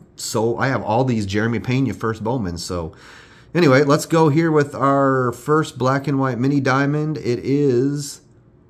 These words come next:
or Rocky, is that Benny Montgomery? Nope, Zach Veen. So a Zach Veen, black and white mini diamond. You can see those are not numbered, but they are beautiful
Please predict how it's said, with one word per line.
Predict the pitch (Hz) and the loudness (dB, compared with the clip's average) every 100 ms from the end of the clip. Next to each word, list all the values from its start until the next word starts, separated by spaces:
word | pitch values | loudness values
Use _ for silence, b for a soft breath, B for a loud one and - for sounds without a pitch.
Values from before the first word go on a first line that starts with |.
| _ _ _ _ _ - | _ _ _ _ _ -8
or | 95 | -2
Rocky, | 104 127 131 113 104 | 0 0 0 -4 -4
is | 101 | -4
that | 110 95 | -4 -4
Benny | 113 123 | -2 -2
Montgomery? | 120 101 113 117 127 | -4 -4 -6 -4 -6
Nope, | 113 131 101 | -6 -6 -4
Zach | 104 120 | -4 -4
Veen. | 104 117 120 90 92 - _ | -4 -4 -4 -6 -10 -16 _
So | - 120 | -8 -4
a | 107 | -2
Zach | 92 123 143 - - - _ b b b | 0 -2 -2 -6 -20 -20 _ b b b
Veen, | 92 90 120 117 98 107 - B B B - | -12 -2 0 0 -2 -6 -12 B B B -14
black | - 104 123 | -4 -4 -2
and | 117 | -4
white | 104 98 | -4 -4
mini | 92 104 | -4 -4
diamond. | 98 95 87 85 | -4 -4 -4 -6
You | 90 | -6
can | 107 | -8
see | - 120 | -10 -10
those | 92 101 | -8 -8
are | 67 90 87 85 92 _ _ _ _ _ _ - - - - | -8 -6 -6 -8 -12 _ _ _ _ _ _ -20 -20 -20 -10
not | 92 95 | -8 -6
numbered, | 98 110 127 143 | -6 -4 -4 -6
but | 98 87 | -8 -8
they | 95 | -4
are | 95 90 87 87 - - - - - - - 98 | -4 -4 -4 -8 -16 -20 -20 -20 -20 -20 -16 -6
beautiful | 113 147 131 101 87 87 | 0 0 -2 -8 -12 -12